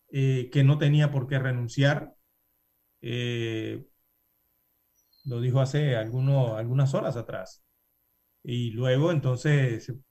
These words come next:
posteriormente presentó su renuncia irrevocable, según una carta, alegando que no contaba con equipo, eh, no contaba con apoyo, tampoco contaba con infraestructura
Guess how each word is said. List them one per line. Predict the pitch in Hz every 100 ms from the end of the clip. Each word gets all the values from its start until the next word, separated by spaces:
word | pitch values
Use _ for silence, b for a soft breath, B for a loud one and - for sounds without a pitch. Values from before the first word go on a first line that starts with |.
| _
posteriormente | 147 - 131 139 127 135 143
presentó | 147 135 127 131
su | 131
renuncia | 135 120 127 139
irrevocable, | 135 123 113 160 185 139
según | 123 117
una | 120 123
carta, | 120 165 147 117
alegando | 110 113 131 135 139
que | 135 117 110 _ _ _ _
no | - 135 156 160
contaba | 156 135 143 139 135
con | 123 117
equipo, | - 190 151 185 190 - _ _ _ _ _
eh, | 127 127 120
no | 113 151 151
contaba | 135 139 135 127
con | 117 113
apoyo, | 117 190 180 170 175 -
tampoco | 113 110 165 165 143
contaba | 135 113 143 139 131
con | 120
infraestructura | 117 - 120 - 131 - 196 170 180 175